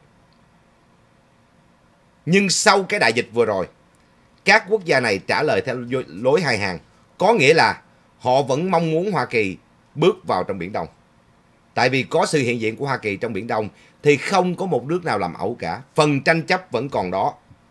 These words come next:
nhưng không có nước nào lấn áp nước khác. Đặc biệt là Trung Quốc. Trung Quốc lấn áp rất nhiều những nước ở khu vực Biển Đông. Do đó, họ mong Hoa Kỳ vào nhưng họ không nói.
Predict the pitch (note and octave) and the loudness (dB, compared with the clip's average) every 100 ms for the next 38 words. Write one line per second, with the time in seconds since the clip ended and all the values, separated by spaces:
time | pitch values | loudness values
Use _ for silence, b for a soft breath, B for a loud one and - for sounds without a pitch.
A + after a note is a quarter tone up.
0 | _ _ _ D3+ F#3 F3 F3+ E3 F3 F#3 | _ _ _ 2 2 4 0 2 0 0
1 | C3+ G#2+ B2 F3 A3 D3+ - F3+ F#3 F3 | -2 2 4 2 2 -6 -4 -6 -2 -4
2 | - _ _ - - - - - _ _ | -4 _ _ -20 -20 -20 -20 -20 _ _
3 | _ _ _ _ _ - - E3 C3 A#2 | _ _ _ _ _ -2 0 4 4 2
4 | A#2 B2 - - - - - _ _ G3 | -2 -4 -4 -10 -16 -20 -20 _ _ 2
5 | F3 E3+ G#3 F3+ A3 A#3 A3 G3+ - E3+ | 4 2 2 2 2 2 -2 -2 -2 2
6 | A#3+ F#3 B2 G#2+ A#2 E3+ - B2+ B2+ A2 | 2 4 2 2 -2 -4 -4 -6 -6 -10
7 | F2+ F2+ A2 F2 _ _ b b b _ | -10 -8 -6 -8 _ _ b b b _
8 | _ _ _ C3+ D#3 D#3 G3 - _ _ | _ _ _ 2 6 6 4 0 _ _
9 | _ _ _ _ _ - B2 D#3+ D#3 D3 | _ _ _ _ _ -2 0 2 2 2
10 | B2+ A2+ G2 F2 E2 F#2+ B2+ A2 G2 A2 | -2 -4 -4 -4 -6 -6 -6 -6 -8 -10
11 | G2 | -10